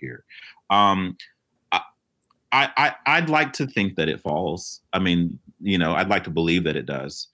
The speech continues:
But, um, but I, I respect him for not giving me a definitive answer.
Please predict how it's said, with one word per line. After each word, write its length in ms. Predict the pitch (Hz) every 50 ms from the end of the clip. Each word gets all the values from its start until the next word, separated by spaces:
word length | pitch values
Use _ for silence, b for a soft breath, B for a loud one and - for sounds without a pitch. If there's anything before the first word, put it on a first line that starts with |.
| b b b b b
But, 380 | - 90 104 101 95 95 - - -
um, 500 | 95 92 90 87 85 82 82 80 82 - -
but 180 | 87 101 101
I, 200 | 95 98 98 - -
I 100 | - 98
respect 600 | 101 95 92 90 - - - - 117 110 110 - -
him 280 | - 113 101 95 90
for 180 | 85 - - 90
not 520 | 85 85 85 85 85 82 82 82 - -
giving 260 | 73 87 82 78 78 76
me 80 | 78
a 40 | 73
definitive 440 | 71 73 - - 71 67 64 67 -
answer. 400 | 62 58 - - - - -